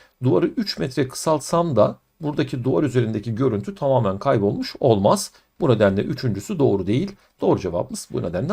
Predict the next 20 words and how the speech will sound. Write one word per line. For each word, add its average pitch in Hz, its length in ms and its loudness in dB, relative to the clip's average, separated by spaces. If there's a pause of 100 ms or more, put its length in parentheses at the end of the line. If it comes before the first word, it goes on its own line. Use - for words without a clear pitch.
A 139 180 2
şıkkı 123 260 -6
olacak. - 360 0 (840)
Üçüncü 135 300 0
soruya 117 280 2
geliyoruz. 156 680 2 (140)
A 107 240 6
B 175 160 4
C 139 240 0
D'ye 92 240 2
paralel 156 580 2 (220)
on, 156 280 2
on 170 220 -2
iki 170 240 -4
ve 170 40 0
on 151 200 -2
sekiz 117 300 -4
birimlik 101 300 -2
uzunluklar 95 540 -4
veriliyor. 196 420 4